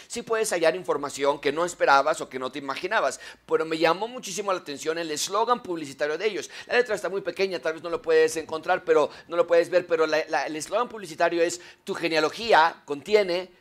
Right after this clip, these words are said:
tu historia". Tu genealogía contiene tu historia. Y me encanta esa frase porque es totalmente cierto. Tu familia contiene tu historia.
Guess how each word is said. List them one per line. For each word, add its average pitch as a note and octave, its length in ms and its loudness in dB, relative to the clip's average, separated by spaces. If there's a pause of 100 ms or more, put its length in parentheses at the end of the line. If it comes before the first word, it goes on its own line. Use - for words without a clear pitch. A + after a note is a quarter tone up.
(180)
tu E3+ 80 -6
historia". A2+ 500 -2 (800)
Tu - 140 -10
genealogía F#3+ 640 4
contiene E3+ 680 0 (500)
tu E3 100 -8
historia. C#3 520 -2 (1000)
Y G3+ 80 -4
me A3 80 4
encanta B3+ 340 2
esa B3 160 0
frase F3 360 4
porque F#3+ 340 -2
es A3 100 0
totalmente F3+ 480 -2
cierto. A3+ 420 0
Tu F#3 140 -8
familia F3 540 2
contiene D#3+ 420 -4
tu F3+ 80 -10
historia. E3+ 560 2